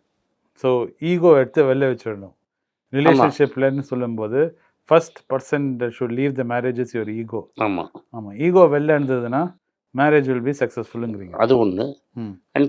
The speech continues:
Speaker 2: கிளியரா பவுண்டரிஸ் டிஃபைன் பண்றது
Speaker 1: ரோல்
Speaker 2: important.
Speaker 1: டெஃபினிஷன்.
Speaker 2: Boundaries definition.
Speaker 1: ம்.
Speaker 2: What are negotiables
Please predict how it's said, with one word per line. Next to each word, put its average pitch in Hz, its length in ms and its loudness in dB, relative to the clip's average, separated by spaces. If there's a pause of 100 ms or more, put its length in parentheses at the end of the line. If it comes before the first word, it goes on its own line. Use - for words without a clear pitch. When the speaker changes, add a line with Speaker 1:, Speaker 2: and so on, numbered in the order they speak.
Speaker 2:
கிளியரா 165 260 8 (160)
பவுண்டரிஸ் 139 480 4
டிஃபைன் 107 360 -6
பண்றது 95 360 -6
Speaker 1:
ரோல் 120 640 4
Speaker 2:
important. 143 80 2
Speaker 1:
டெஃபினிஷன். 110 420 -8 (560)
Speaker 2:
Boundaries 131 360 4 (100)
definition. - 460 -10 (360)
Speaker 1:
ம். 104 100 -14 (600)
Speaker 2:
What 139 140 8 (100)
are 131 180 8
negotiables 123 680 0